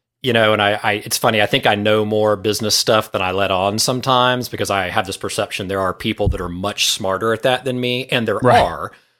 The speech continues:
Speaker 1: But at this point, because I've been there so long, it's like, I've been around the block. Like, I know how this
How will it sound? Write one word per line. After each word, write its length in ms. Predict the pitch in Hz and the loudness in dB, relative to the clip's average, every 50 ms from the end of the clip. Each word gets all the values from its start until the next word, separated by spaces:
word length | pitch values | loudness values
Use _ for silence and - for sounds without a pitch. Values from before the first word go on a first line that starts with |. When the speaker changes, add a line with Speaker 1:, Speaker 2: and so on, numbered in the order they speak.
| _ _ _ _ _ _ _ _ _ - | _ _ _ _ _ _ _ _ _ -2
Speaker 1:
But 280 | 147 170 185 - - - - - - - | 0 0 0 0 -4 -14 -14 -14 -10 -4
at 160 | - 208 - | -4 -2 -2
this 160 | - 269 - - | 0 -2 -2 -2
point, 300 | - - 196 180 170 - | -2 0 0 0 0 -2
because 200 | 147 - 156 151 | -2 0 0 0
I've 100 | 135 143 | 2 0
been 120 | 240 233 | 0 0
there 100 | 156 127 | 0 0
so 160 | - - 143 | 0 0 2
long, 240 | 127 123 127 135 147 | 2 2 2 2 0
it's 100 | 165 - | -2 -2
like, 200 | 269 262 - - | -4 -6 -4 -4
I've 260 | 403 392 392 381 359 | -2 0 0 0 0
been 120 | 320 285 254 | 0 0 2
around 260 | 214 202 185 165 160 | 2 2 2 2 0
the 80 | 139 | 0
block. 340 | 113 123 110 90 73 73 - | 0 0 0 0 -2 -6 -4
Like, 160 | - 135 - | -4 -2 0
I 120 | 165 190 208 | 2 2 2
know 200 | 208 214 220 202 | 2 2 2 2
how 180 | 175 202 180 175 | 4 4 2 2
this 380 | 170 185 170 - - - - | 2 0 0 0 0 -2 -4